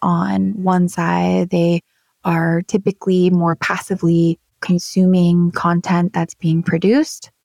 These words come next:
very common in Web two, right? And then you have this aspect of community, which we're seeing more of in the Web three space, where people are really coming together over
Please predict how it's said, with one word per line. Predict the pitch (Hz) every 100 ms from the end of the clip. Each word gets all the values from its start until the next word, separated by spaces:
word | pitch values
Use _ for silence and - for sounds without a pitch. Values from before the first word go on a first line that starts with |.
| 185
very | 208 202
common | - 190 185 180 170 170 170 175 _
in | 180 165 160 160 190
Web | 160 156
two, | - 196 190 -
right? | 170 165 180 - _ _ _ -
And | 190
then | 196 196
you | 202
have | 185 180 180
this | 185 175
aspect | 185 185 185 -
of | 185
community, | - 214 226 277 262 190 196
which | 180 -
we're | 185
seeing | - - 190 196 185 180 180 -
more | 196 185 185 185 -
of | 170 170 170 -
in | 175 170 170
the | 175
Web | 180 165 175
three | - 208 220
space, | - 180 175 -
where | - 175 180 - _ _
people | - 214 208
are | 196
really | 185 175 180
coming | - - 185 190 180
together | - - 160 156 - 196 202 220 _
over | 175 170 175 110 107 208